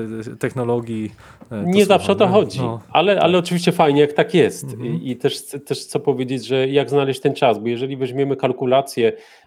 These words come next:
Speaker 2: że o, to pięć godzin w tygodniu to jest niemożliwe, e, to w ogóle to czasami jest przegrana od góry. Czas-, czasami na szkoleniach się ludzie mnie pytają: „No Adrian, ile to czasu?” <laughs> A ja powiem: „O,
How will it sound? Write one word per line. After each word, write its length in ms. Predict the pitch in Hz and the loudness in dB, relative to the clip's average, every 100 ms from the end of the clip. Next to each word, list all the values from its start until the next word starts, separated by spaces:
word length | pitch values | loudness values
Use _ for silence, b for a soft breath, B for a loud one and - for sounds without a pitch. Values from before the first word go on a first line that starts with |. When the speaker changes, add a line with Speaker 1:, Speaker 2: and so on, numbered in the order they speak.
| - | -12
Speaker 2:
że 320 | 107 120 120 | -4 0 4
o, 280 | 139 160 147 | 4 4 2
to 360 | 143 127 127 123 | 0 0 0 -4
pięć 260 | - 147 127 | -2 0 0
godzin 300 | 127 139 139 | 0 0 -2
w 40 | |
tygodniu 420 | - 123 135 147 147 | -4 -2 0 0 -2
to 80 | |
jest 140 | 127 - | -4 -2
niemożliwe, 720 | 131 127 104 107 85 90 117 b b b b - | -2 0 -2 -6 -6 -6 -8 b b b b -8
e, 480 | 107 107 107 110 113 _ - | -4 0 0 0 -4 _ -8
to 100 | 139 | -4
w 60 | |
ogóle 320 | 151 156 156 | -2 2 2
to 120 | 147 147 | 2 -4
czasami 380 | - - 156 | -10 -2 0
jest 140 | 151 147 | 0 -2
przegrana 420 | 147 139 135 131 | 0 2 2 2
od 120 | 123 | 0
góry. 380 | 123 127 98 98 | 2 2 2 -2
Czas-, 300 | - 139 - | -4 -8 -8
czasami 280 | 135 143 135 | -6 -4 -2
na 60 | |
szkoleniach 380 | 135 - 131 123 | -4 0 0 0
się 120 | - | -4
ludzie 200 | 110 101 | -8 -4
mnie 100 | 107 | -6
pytają: 400 | 104 - 98 95 | -6 -2 0 0
„No 260 | 95 143 156 | 0 0 2
Adrian, 320 | 147 135 131 | 2 0 0
ile 180 | 131 127 | -2 -4
to 100 | 123 | -4
czasu?” 500 | - 98 - 95 92 | -4 -4 -4 -18 -20
<laughs> 60 | - | -10
A 120 | 143 110 | -8 -6
ja 80 | 139 | -6
powiem: 320 | 123 120 127 | -4 -4 0
„O, 340 | 165 180 - | 2 2 -2